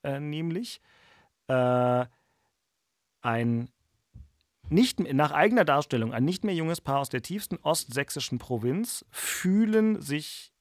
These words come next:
als Union-Fans, ähm, fahren zu Auswärtsspielen, freuen sich an der Fankultur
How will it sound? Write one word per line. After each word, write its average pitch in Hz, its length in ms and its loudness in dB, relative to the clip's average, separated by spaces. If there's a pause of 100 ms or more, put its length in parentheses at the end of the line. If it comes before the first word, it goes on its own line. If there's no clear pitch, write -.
als 127 240 -2
Union-Fans, 147 1000 -4 (640)
ähm, 120 540 0
fahren 131 280 0
zu 135 120 -8
Auswärtsspielen, 110 760 -8
freuen 113 320 -4
sich 113 200 -10
an 110 80 -8
der 107 80 -8
Fankultur 117 1000 -8